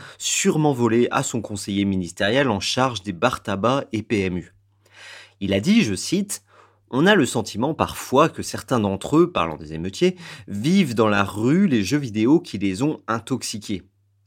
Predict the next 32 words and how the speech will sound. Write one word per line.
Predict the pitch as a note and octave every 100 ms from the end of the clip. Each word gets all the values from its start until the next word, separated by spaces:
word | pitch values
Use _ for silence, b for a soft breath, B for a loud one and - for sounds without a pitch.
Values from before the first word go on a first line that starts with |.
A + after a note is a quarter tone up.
| b b b b b b F3+
Et |
Mélenchon | E3+ B2+ A2 - D3 F3 -
a | A2
rien | - G#2 D3+
trouvé | - - G#2 G2+
de | F#2 F#2+
mieux | G2+ A2+ D3+ F#3
que | - D3
de | A2+
se | -
dire | F#2 A2 F2+
d'accord | G2+ G2 - C3 C#3+
avec | G2 G2 G2
Macron | F2 - C#3+
sur | C#3 A2+
le | G#2+
coup. | G2+ G#2+ F#2+ B B B B -
On | B2+
a | B2+
donc | B2+ B3+ C#4 - -
trouvé | - - A#2+ B2+ G#3
une | B2+ A#2 A2
opinion | G#2+ C3 F#3+ G#3+
partagée | A2 - A#2+ G#2+ G#2+ A2+ -
à | F#3
la | E3+
fois | - - A#2+ G2 _ -
par | G3+ E3+
Jean-Luc | A#2 A2 G2+
Mélenchon, | G2+ G2 B2+ - A3 A#3+ -
Emmanuel | F3+ F3 D3+ A#2 G#2
Macron, | G2+ A#2 - G#3